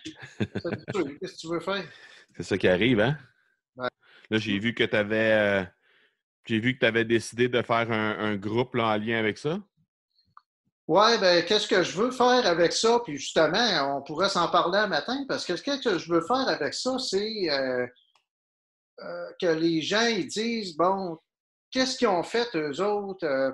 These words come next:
Speaker 2: pour, euh, qu'est-ce qu'ils ont changé dans leur pratique, euh, parce que ça peut aider d'autres aussi, là. Puis, est-ce qu'ils sont prêts à aider vraiment, euh, des entreprises, tu sais ? Tu sais, je pense qu'il va falloir faire ça, là.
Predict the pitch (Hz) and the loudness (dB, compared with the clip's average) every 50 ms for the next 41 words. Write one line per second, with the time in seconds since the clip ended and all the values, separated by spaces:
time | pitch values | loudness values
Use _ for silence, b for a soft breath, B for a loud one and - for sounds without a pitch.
0 | - - 165 170 170 160 160 156 139 131 127 123 - 233 240 240 - - 220 180 | -4 -2 -2 0 0 -2 -2 -2 -2 -2 -2 -2 -2 -2 -2 0 2 2 2 2
1 | 175 170 165 147 - - 208 185 170 165 156 139 156 180 202 208 185 147 147 147 | 2 0 -2 -4 -2 0 2 2 2 2 0 0 -2 -2 -2 -2 -2 -4 -2 -2
2 | 151 - - - 151 139 131 135 - 220 240 254 254 - _ - 180 151 147 147 | -2 -4 -4 -2 -2 -2 -2 -2 -4 -4 -4 -6 -6 -12 _ -8 -6 -4 -2 -2
3 | 147 147 147 147 147 143 147 151 156 - _ _ _ _ _ _ _ _ _ - | -2 -4 -4 -4 -4 -6 -6 -8 -12 -16 _ _ _ _ _ _ _ _ _ -2
4 | 156 147 147 - 180 160 - 170 151 151 190 190 180 165 175 185 170 165 180 185 | 0 0 0 0 -2 0 2 2 2 4 6 6 6 6 6 4 2 4 4 2
5 | 202 208 196 - 151 - - - 247 269 254 226 233 - - _ _ _ _ _ | 2 0 -4 -6 -8 -8 -8 -8 -8 -8 -8 -8 -10 -12 -14 _ _ _ _ _
6 | _ _ _ _ _ _ _ _ _ _ 196 220 233 233 214 202 - - - - | _ _ _ _ _ _ _ _ _ _ -10 -8 -4 -2 -2 -2 -2 -4 -6 -4
7 | - 247 220 196 190 - - 240 262 247 220 170 151 151 147 135 131 175 208 220 | 0 0 2 2 0 0 -2 -2 -2 0 2 2 2 2 0 -2 -2 -2 -2 -2
8 | 226 208 160 - 160 160 156 160 190 202 202 208 196 170 147 147 143 139 135 135 | -4 -6 -6 -4 -4 -4 -2 -2 -2 -2 -2 -4 -4 -6 -8 -8 -6 -6 -4 -4
9 | 135 135 131 127 127 131 123 - _ _ _ _ _ _ _ _ _ _ _ _ | -4 -6 -6 -8 -12 -14 -16 -20 _ _ _ _ _ _ _ _ _ _ _ _
10 | 131 151 156 160 175 180 165 - 165 151 156 165 170 202 214 196 170 143 - - | -6 -4 -2 0 0 0 0 0 -2 -2 0 0 -2 -2 -4 -6 -8 -12 -14 -14
11 | - - 190 196 190 - _ _ _ _ _ _ _ _ _ _ _ _ _ _ | -12 -10 -10 -10 -10 -14 _ _ _ _ _ _ _ _ _ _ _ _ _ _
12 | _ _ _ _ _ - 190 208 202 - - 202 220 233 196 175 147 160 160 156 | _ _ _ _ _ -6 -6 -6 -4 -2 0 0 0 0 -2 -4 -4 -4 -4 0
13 | - 170 165 175 190 208 202 202 190 160 139 - - - 196 202 185 160 160 | 0 0 2 2 2 2 0 0 -2 -4 -4 -4 -6 -8 -8 -8 -8 -10 -12